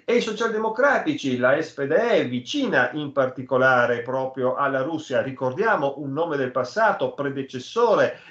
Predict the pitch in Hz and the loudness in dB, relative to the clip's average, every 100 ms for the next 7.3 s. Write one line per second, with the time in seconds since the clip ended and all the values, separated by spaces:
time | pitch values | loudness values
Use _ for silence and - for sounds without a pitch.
0 | 95 131 143 147 135 127 123 131 127 117 | -6 0 0 0 0 0 0 2 2 2
1 | 127 117 113 - 185 220 175 135 123 - | 2 0 0 -2 0 0 4 4 2 -4
2 | - - 147 196 175 139 123 - 170 139 | -14 0 4 4 4 2 2 -2 0 0
3 | - _ 139 135 131 196 196 - 147 147 | -4 _ -8 -8 0 2 2 0 -2 -2
4 | 170 - 151 151 131 139 185 175 165 165 | -8 -10 -6 -4 -4 0 0 0 -4 -8
5 | - 160 160 226 233 - - 165 156 139 | -8 -8 -2 0 0 0 -4 -4 -6 0
6 | 160 175 165 135 - 139 131 165 214 185 | 2 2 0 -2 -4 -8 -8 -6 -4 0
7 | 151 - | 0 -2